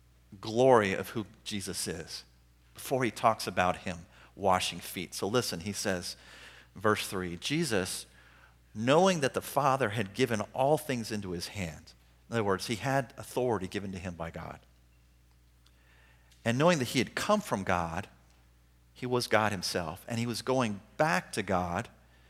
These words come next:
he was returning to his place of glory, he rose from supper, and he laid aside his outer garments,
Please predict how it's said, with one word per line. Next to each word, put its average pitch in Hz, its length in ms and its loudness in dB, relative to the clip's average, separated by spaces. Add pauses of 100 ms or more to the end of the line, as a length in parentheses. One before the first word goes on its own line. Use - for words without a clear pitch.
(200)
he 160 140 -2
was 135 140 0
returning 143 480 2
to 123 100 -4
his 107 160 -2
place 113 300 2
of 92 120 -10
glory, 95 460 2 (1800)
he - 180 -4
rose 120 720 4 (100)
from 101 160 -8
supper, 123 460 -2 (1120)
and 107 80 -8
he 101 80 -6
laid 123 380 6
aside 147 420 4
his 107 160 2
outer 101 220 4
garments, 87 580 -4